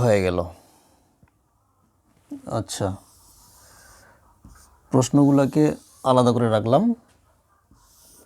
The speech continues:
বা এখন ট্যানকে ভ্যানিশ করার জন্য ডান দিকে দেখব ট্যান কত ডিগ্রির মান, one by root three।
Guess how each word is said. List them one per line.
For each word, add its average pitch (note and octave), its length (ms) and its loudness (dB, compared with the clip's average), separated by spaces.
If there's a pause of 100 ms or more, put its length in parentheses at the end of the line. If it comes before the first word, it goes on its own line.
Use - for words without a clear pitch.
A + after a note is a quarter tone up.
(480)
বা A#2+ 140 8 (2500)
এখন D#3 140 6 (140)
ট্যানকে F3+ 440 6
ভ্যানিশ F3 240 2
করার F3+ 200 6 (260)
জন্য F#3 180 2 (1000)
ডান C#3 220 6
দিকে E3 220 2
দেখব D#3+ 180 0 (140)
ট্যান - 140 6 (100)
কত D3+ 120 2 (100)
ডিগ্রির E3+ 260 2
মান, E3+ 80 6 (120)
one D3 120 2
by C#3+ 140 4
root C#3+ 220 0
three। B2 200 -2